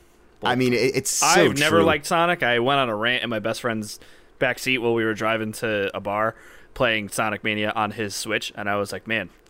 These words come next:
Speaker 2: fuck Sonic."
Speaker 1: Um, I could s-, I could totally see that and even understand it. Um, but as someone who's always been like, I, I enjoy Sonic, you know, like, it's okay.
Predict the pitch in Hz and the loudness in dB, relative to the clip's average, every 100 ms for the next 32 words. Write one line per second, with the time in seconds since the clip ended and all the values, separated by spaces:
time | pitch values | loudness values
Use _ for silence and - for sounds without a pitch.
0 | - - - 127 - 78 76 - - - | -20 -10 -6 -6 -8 -12 -12 -18 -20 -20
1 | - - - - _ _ _ _ - 101 | -20 -20 -20 -20 _ _ _ _ -8 -4
2 | 101 101 98 98 95 - - - - 175 | -2 -2 -2 -4 -6 -12 -20 -20 -4 -4
3 | 208 185 - 190 190 - 220 214 151 - | -2 -4 -2 -4 -4 -4 0 0 0 -2
4 | 131 147 165 120 127 127 131 110 - 107 | -2 -2 -2 -2 -2 -2 -4 -4 -4 -4
5 | 113 139 135 - _ - - 101 98 95 | -2 -2 -4 -12 _ -14 -4 -2 0 0
6 | 95 95 87 _ - 80 73 98 95 90 | -2 -4 -8 _ -20 -10 -4 0 0 -4
7 | - - - _ _ _ - - _ - | -10 -20 -20 _ _ _ -20 -20 _ -4
8 | 104 104 101 - 131 120 120 113 120 113 | 0 0 0 0 2 2 2 4 4 2
9 | 127 117 107 107 - - _ _ - 226 | 0 0 0 -2 -8 -20 _ _ -2 -2
10 | - 233 277 254 113 120 131 139 - 147 | 0 -2 2 2 2 2 2 2 0 0
11 | 147 156 139 135 131 135 135 220 214 196 | -2 -4 -2 -2 -2 -4 -6 -2 -2 2
12 | 151 | 2